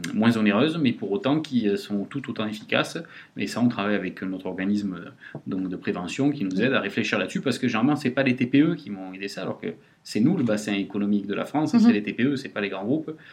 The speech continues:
Speaker 1: qui ont déjà des solutions, des
Speaker 2: Bien
Speaker 1: process
Speaker 2: sûr.
Speaker 1: et tout. Nous, c'est comment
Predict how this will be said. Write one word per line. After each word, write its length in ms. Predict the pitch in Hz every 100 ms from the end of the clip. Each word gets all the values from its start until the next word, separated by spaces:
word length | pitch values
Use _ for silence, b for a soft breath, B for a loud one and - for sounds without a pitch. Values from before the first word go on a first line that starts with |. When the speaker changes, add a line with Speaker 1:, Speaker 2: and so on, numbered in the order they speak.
| B
Speaker 1:
qui 160 | - 104
ont 120 | 98
déjà 200 | 87 90
des 120 | 90 -
solutions, 420 | - 82 - 113
des 120 | 104
Speaker 2:
Bien 120 | 190
Speaker 1:
process 240 | - 104 196
Speaker 2:
sûr. 80 |
Speaker 1:
et 40 | 196
tout. 100 | 160
Nous, 240 | 143 151
c'est 180 | 151 107
comment 640 | - 127 139 139 120 -